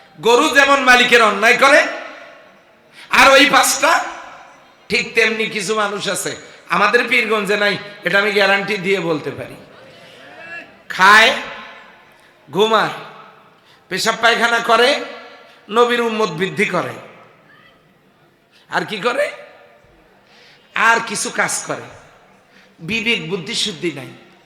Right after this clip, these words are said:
কি সেটা? আল্লাহর দেওয়া এই অক্সিজেন দৈনিক ষোলো কেজি নিয়ে বেঁচে থাকে। এক কেজি অক্সিজেনের দাম দুইশত পঞ্চাশ টাকা,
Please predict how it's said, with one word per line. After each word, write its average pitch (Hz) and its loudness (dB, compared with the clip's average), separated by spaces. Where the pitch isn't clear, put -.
কি 208 -10
সেটা? 202 -4
আল্লাহর 196 2
দেওয়া 190 2
এই 226 4
অক্সিজেন 240 2
দৈনিক 214 0
ষোলো 208 -2
কেজি 202 0
নিয়ে 196 -4
বেঁচে 185 -6
থাকে। 156 -10
এক 185 -4
কেজি 208 2
অক্সিজেনের 214 -6
দাম 214 -4
দুইশত 202 -4
পঞ্চাশ 190 -8
টাকা, 151 -8